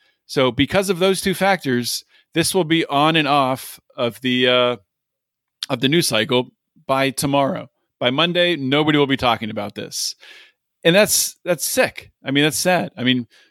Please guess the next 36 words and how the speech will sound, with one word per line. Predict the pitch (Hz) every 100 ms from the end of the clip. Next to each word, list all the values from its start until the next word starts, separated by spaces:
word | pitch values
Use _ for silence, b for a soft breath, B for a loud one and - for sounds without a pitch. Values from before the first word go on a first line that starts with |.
| _
we | - 135
have | 120 113
one | 131 139 165
person | 175 175 160 190 175 139
who's | 131 120 -
already | 123 151 165
lost | 147 139 -
their | 131
life, | 120 123
one | 139 139
person | 147 135
in | 127
critical | 151 139
condition, | 135 123 117 123
two | 160 170
others | 160 131
shot. | - 120 120 - B B B B _ _ -
And, | 131 127 127 123 - _ _ _ _ _ _ _ -
you | 143
know, | 147 175
it's, | - -
it's | - 151
just, | 165 143 - - _ _ _ b b b b b b _ _ _ _ _ -
y-, | 175
you | 185 175
worry | 147 190 220 214
that | 180 175 - -
th-, | 156 151
this | 170 175
type | 185 180
of | 156
behavior | 135 156 147 135
seems | - 170 175 151
to | 143
be | 127 147 143 139 _ -
increasing. | 156 - 120 107 - 107 -